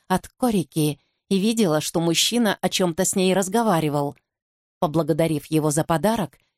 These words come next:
я сразу отложила конверт. В Японии никто не станет разглядывать подарок в присутствии дарящего. К тому же я очень устала, поэтому сразу пошла домой и вскрыла конверт только утром.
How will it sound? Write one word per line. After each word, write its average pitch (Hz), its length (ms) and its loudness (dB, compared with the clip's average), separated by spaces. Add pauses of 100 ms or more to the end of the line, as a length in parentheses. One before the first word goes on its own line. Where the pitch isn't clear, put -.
(140)
я 220 180 2
сразу 202 440 -2
отложила 165 540 0
конверт. 147 600 -2 (420)
В 170 60 -2
Японии 180 680 2
никто 180 440 0
не 262 140 2
станет 160 420 0
разглядывать 160 680 0
подарок 160 560 -2 (280)
в - 120 -20
присутствии 170 680 0
дарящего. 190 760 0 (460)
К - 80 -18
тому 175 280 0
же 160 140 -2
я 170 380 0
очень 190 320 0
устала, 202 640 0 (300)
поэтому 180 360 0
сразу 196 400 0
пошла 160 360 -2
домой 160 480 0 (300)
и 202 60 0
вскрыла 190 420 0
конверт 175 580 -2
только 170 300 -2
утром. 139 520 -2